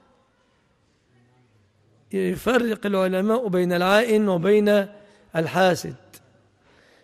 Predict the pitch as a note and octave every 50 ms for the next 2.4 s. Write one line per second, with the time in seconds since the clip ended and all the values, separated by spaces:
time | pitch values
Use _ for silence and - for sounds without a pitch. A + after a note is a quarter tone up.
0 | _ _ _ - G#3 B3+ C#4+ D4+ C#4 C4 C4 A3 D3 E3 G#3+ A#3+ B3+ C4+ C#4 C4+
1 | G3+ G#3 G#3+ G#3 G3+ G3+ G3 F#3+ F#3+ G#3 A3+ C4 - G#3+ G3 F#3+ F3+ D#3 C#3 D#3
2 | G3 G#3 G#3 G#3 - A3+ A3+ F#3